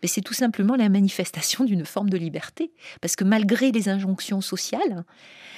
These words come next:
malgré, euh, la politesse, malgré, euh, le, le fait que bah, on est peut-être attentif à ce que dit l'autre, mais n'empêche que son sourire,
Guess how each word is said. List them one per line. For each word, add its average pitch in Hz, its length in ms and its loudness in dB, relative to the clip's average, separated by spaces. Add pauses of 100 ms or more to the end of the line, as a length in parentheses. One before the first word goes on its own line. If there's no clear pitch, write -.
(120)
malgré, 208 540 2
euh, 180 100 2
la 175 140 0
politesse, 190 680 -4 (600)
malgré, 208 640 0
euh, 165 180 0 (560)
le, 165 180 -6
le 196 140 -8
fait 202 220 -2
que 160 280 -4 (840)
bah, - 80 -12 (220)
on 170 40 -6
est 180 80 -2
peut-être 247 320 -4
attentif 190 460 -6
à 190 60 -6
ce - 100 -8
que 180 80 -8
dit 165 200 -8
l'autre, 165 460 -8 (360)
mais 185 120 0
n'empêche 180 420 -2
que 165 320 -6
son 208 200 -4
sourire, 196 640 -6